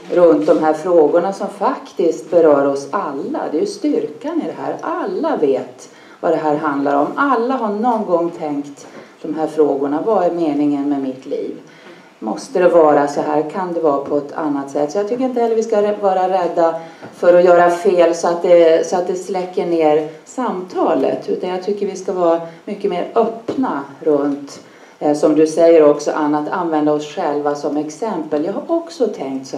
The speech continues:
här. Jag har också känt så här. Berätta för mig.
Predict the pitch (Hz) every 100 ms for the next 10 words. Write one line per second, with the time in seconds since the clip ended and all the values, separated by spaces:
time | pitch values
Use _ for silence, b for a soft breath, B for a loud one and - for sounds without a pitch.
0 | 127 131 147 B B - - 320 330 -
1 | 254 208 147 127 135 - 151 139 139 156
2 | B B 247 339 349 - 214 - 139 131
3 | 131 - 170